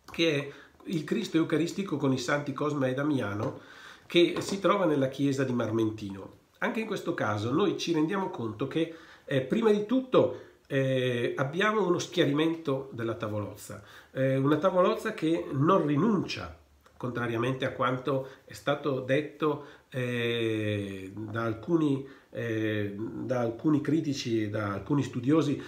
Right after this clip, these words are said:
non rinuncia al colore, non rinuncia ai toni caldi, non rinuncia ai rossi. Qui ci sono queste due bellissime, eh, queste due bellissime tuniche, mm,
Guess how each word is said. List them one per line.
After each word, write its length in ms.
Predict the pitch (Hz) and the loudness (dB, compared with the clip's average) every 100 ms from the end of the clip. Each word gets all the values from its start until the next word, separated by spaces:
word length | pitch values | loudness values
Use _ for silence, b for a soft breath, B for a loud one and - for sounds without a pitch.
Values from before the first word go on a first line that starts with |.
| B | B
non 240 | 156 175 | 4 6
rinuncia 800 | 160 165 165 240 - 107 - - | 6 4 2 0 -2 -4 -6 -8
al 220 | - 139 135 | 0 0 0
colore, 640 | - 123 117 104 98 98 | 0 2 2 -2 -4 -2
non 220 | 120 147 | 0 2
rinuncia 840 | 151 165 233 214 - 180 135 - - | 4 4 2 -2 -2 -2 -2 -12 -8
ai 260 | 123 127 - | -4 -4 0
toni 280 | 151 139 | 2 2
caldi, 440 | 135 117 120 117 120 | 0 -2 -2 -2 2
non 160 | 135 | 2
rinuncia 260 | 135 226 - | 4 2 0
ai 80 | 113 | -2
rossi. 360 | 120 127 - | -4 -4 -6
Qui 140 | 107 160 | -2 -4
ci 100 | 135 | -2
sono 160 | 139 | -4
queste 440 | 127 117 - 107 101 B B | -4 -6 -6 -6 -8 B B
due 320 | 120 156 165 | -6 2 2
bellissime, 920 | 113 135 135 185 196 - 135 104 87 - B B _ - | 4 2 2 0 -2 -2 -2 -2 -4 -10 B B _ -8
eh, 800 | 127 117 113 110 104 104 101 92 | -4 0 0 2 2 0 -2 -4
queste 260 | 87 135 127 | -6 -4 -2
due 240 | 139 151 | 2 4
bellissime 840 | 127 110 101 104 135 135 143 117 | 2 0 -2 0 -2 0 0 0
tuniche, 540 | - 170 165 - 123 110 | 0 0 0 2 0 0
mm, 640 | 110 101 98 95 90 90 | -2 -6 -8 -10 -10 -12